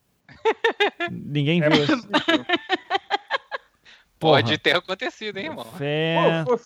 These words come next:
Speaker 3: foi o Zamiliano que mandou o vídeo da, da mulher. Ah, não, foi o Zamiliano não, cara. Outro dia mandaram um vídeo de, uma, de um casal na Rússia, tipo assim, os cara, o maluco mandou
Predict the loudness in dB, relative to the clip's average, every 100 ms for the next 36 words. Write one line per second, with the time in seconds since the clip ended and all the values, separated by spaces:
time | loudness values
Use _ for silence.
0 | 0 2 0 2 2 0 -2 -2 -2 2
1 | 2 2 0 -2 -4 -4 -2 2 2 2
2 | 0 -2 -2 0 2 2 2 2 2 0
3 | 0 -2 0 0 2 0 0 0 2 0
4 | 0 -4 0 2 2 2 0 -4 -6 -6
5 | -6 -10 -18 -20 _ -6 0 0 0 -2
6 | 0 0 2 2 2 0 0 -4 -6 -8
7 | -6 -4 -4 -8 -12 _ -10 0 2 2
8 | 0 -6 -2 0 2 0 -2 -2 0 2
9 | 2 -2